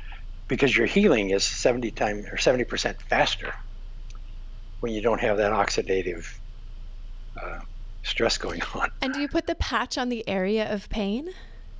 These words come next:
Speaker 1: Yes. You
Speaker 2: Directly
Speaker 1: can
Speaker 2: there.
Speaker 1: What I do in,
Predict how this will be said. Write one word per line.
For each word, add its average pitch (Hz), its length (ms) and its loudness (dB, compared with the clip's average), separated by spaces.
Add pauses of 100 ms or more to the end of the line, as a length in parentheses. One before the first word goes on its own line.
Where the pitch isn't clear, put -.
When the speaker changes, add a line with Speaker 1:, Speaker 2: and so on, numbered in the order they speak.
(120)
Speaker 1:
Yes. - 400 4
You - 40 -10
Speaker 2:
Directly 214 340 6
Speaker 1:
can 139 140 6
Speaker 2:
there. 160 280 -2 (420)
Speaker 1:
What 113 340 6
I 143 140 10
do 123 340 4
in, 110 400 0